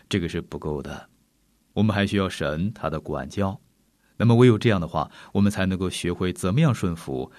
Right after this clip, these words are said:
怎么样为神来去活。好，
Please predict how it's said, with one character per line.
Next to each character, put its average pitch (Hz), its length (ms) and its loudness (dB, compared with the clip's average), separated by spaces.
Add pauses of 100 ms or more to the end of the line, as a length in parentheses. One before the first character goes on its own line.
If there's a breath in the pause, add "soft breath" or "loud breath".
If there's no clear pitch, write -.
怎 87 180 -4
么 90 60 -2
样 90 160 -2
为 87 160 -4
神 73 460 -4 (240 loud breath)
来 76 100 -6
去 67 180 -8
活。 - 520 -16 (1400)
好， - 160 -12